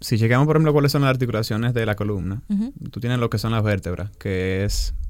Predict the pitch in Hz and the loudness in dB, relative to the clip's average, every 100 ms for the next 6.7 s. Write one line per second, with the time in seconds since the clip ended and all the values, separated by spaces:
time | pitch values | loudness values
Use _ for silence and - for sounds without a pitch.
0 | - - 95 95 110 - 113 110 107 - | -8 -6 -4 -2 -2 2 2 4 2 0
1 | 101 104 117 123 110 113 107 107 101 92 | -2 0 0 0 0 0 0 0 0 0
2 | 98 87 64 - - - - - - - | -2 -4 -4 -6 -10 -14 -18 -20 -20 -20
3 | - - 135 127 123 120 120 123 135 160 | -20 -4 2 4 4 4 4 4 6 4
4 | 160 151 143 151 151 156 139 117 165 - | 4 4 4 6 4 4 4 2 -2 -8
5 | - 214 208 117 135 120 - 87 104 - | -8 -2 0 4 4 4 2 -4 -4 -8
6 | - - 95 98 104 85 | -16 -6 0 2 4 2